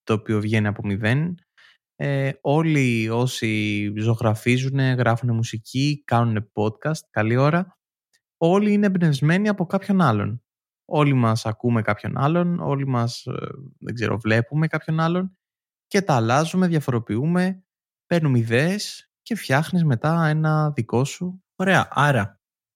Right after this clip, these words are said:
Speaker 2: αφού λοιπόν τώρα έχουμε φτιάξει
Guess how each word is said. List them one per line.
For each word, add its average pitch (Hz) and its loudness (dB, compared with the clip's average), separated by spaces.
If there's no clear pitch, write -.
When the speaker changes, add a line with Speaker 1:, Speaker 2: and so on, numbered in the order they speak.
Speaker 2:
αφού 117 0
λοιπόν 135 2
τώρα 107 0
έχουμε 131 0
φτιάξει 120 -4